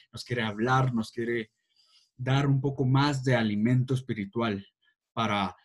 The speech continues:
seguir creciendo en la fe, para seguir confiando en Él. Y pues bien, hoy traigo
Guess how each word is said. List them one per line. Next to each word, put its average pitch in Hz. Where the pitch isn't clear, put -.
seguir 120
creciendo 123
en 113
la 101
fe, 135
para 123
seguir 107
confiando 107
en 101
Él. 101
Y 208
pues 156
bien, 165
hoy 160
traigo 151